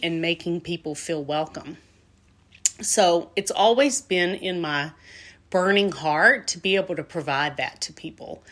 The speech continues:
And I think that's why I'm so attracted to yoga and then a-,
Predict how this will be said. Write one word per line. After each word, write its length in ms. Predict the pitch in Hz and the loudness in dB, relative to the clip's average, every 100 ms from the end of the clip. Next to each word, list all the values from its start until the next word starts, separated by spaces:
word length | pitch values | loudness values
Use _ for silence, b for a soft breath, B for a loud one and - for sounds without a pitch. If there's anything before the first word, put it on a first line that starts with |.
| B B B B - | B B B B -2
And 380 | 196 175 170 - | 0 0 -2 0
I 120 | 196 | 0
think 340 | 196 214 214 - | 2 2 2 0
that's 300 | 180 - 180 | -2 -2 -2
why 220 | 160 160 | 0 0
I'm 200 | 156 165 | 0 0
so 540 | - 208 185 185 190 - | 2 2 2 2 -2 -6
attracted 840 | - - 156 143 - 190 185 196 | -6 2 4 4 0 -10 -10 -8
to 160 | - 156 | -10 -2
yoga 580 | 160 156 165 190 254 - b b b - | 0 0 2 2 2 -4 b b b 0
and 200 | 202 180 | 2 4
then 340 | 190 196 - 190 | 2 2 -2 -6
a-, 180 | 170 | -8